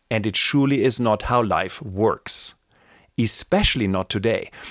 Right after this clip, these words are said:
in a world which is ever more uncertain, where change is exponential and time frames have become compressed,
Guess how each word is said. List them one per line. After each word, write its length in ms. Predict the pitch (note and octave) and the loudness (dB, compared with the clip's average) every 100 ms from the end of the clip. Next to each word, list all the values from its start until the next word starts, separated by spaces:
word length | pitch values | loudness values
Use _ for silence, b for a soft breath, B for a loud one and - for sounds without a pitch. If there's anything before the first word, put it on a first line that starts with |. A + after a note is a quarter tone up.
| B | B
in 140 | C#3+ | 2
a 40 | B2 | 4
world 440 | B2+ F#3 D3 A2 | 4 6 6 2
which 120 | B2+ | 0
is 160 | D3 - - | 0 -2 -2
ever 240 | D3+ D#3+ F#3 | -2 2 2
more 240 | D#3+ D#3 | 2 2
uncertain, 760 | C3+ C3 - - A#2+ - D#2+ - b b | 0 0 0 2 0 -2 -12 -14 b b
where 140 | - C3+ | 0 2
change 440 | - F#3 G3 F#3 | 2 2 4 2
is 140 | C#3+ - | 2 0
exponential 800 | B2+ - C3 C3 D3+ - F2+ F#2 | -2 -2 0 2 2 0 0 -2
and 160 | A#2 | -2
time 320 | - - F#3+ G3+ | -2 0 0 0
frames 420 | - E3 D#3+ - | 0 0 0 0
have 200 | B2+ A#2 | 0 0
become 380 | B2+ - A#2 A2+ | -4 -2 -2 0
compressed, 760 | A#2 G#2 - F#2+ - - - | -2 0 -2 0 0 -2 -6